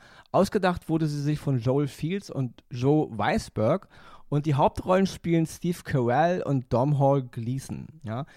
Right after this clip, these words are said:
Steve Carell, muss man kurz sagen, seit, äh, Foxcatcher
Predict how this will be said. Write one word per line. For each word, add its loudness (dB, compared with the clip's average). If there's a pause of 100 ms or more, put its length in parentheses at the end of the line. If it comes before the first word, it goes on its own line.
(140)
Steve 0
Carell, 2 (220)
muss -6
man 0
kurz -2
sagen, 0 (320)
seit, 2
äh, 0
Foxcatcher 0